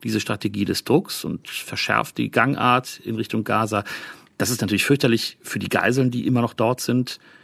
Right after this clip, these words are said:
Vierundzwanzig Lebende wahrscheinlich, fünfunddreißig Tote. Die Angehörigen sind total geschockt und sagen,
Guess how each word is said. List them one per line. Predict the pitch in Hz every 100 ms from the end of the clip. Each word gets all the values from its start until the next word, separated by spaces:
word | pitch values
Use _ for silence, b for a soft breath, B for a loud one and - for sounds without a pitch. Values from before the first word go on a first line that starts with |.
| b b
Vierundzwanzig | - 120 101 95 95
Lebende | 101 117 135 120
wahrscheinlich, | 117 123 120 113
fünfunddreißig | 113 101 98 95 -
Tote. | - 113 135 131 120
Die | 113 -
Angehörigen | 123 110 107 104
sind | 104 104 -
total | 98 117 113
geschockt | 110 - 110 -
und | 101
sagen, | 107 104 104